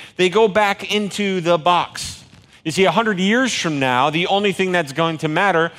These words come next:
is none of that, but only your relationship with Jesus Christ. Nothing more, nothing less. A hundred years from now, the only thing that's gonna matter is your relationship and my relationship with Jesus Christ. That's it.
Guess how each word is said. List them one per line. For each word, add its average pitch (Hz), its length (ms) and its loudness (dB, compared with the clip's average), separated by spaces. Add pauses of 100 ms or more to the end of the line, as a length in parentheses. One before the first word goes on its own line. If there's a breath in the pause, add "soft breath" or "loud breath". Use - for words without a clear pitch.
(120)
is 165 220 0
none 175 380 0
of 165 140 0
that, 135 340 0
but 170 180 0
only 190 320 2
your 160 160 0
relationship 175 720 -2
with 160 220 -2
Jesus 170 420 -4
Christ. 202 400 0
Nothing 196 440 -2
more, 180 260 0
nothing 196 380 -2
less. 214 500 0 (400 soft breath)
A 147 60 -2
hundred 240 260 0
years 220 240 0
from 160 160 -4
now, 143 280 2 (180 loud breath)
the 170 240 -4 (100)
only 247 480 2
thing 214 320 0
that's 202 220 0
gonna 185 240 -2
matter 160 360 2
is 139 320 -4
your 151 380 2
relationship 202 720 0
and 139 100 -4
my 170 160 4
relationship 143 680 -2
with 120 100 -8
Jesus 131 300 -2
Christ. - 420 -4 (580)
That's 185 220 0
it. 160 160 0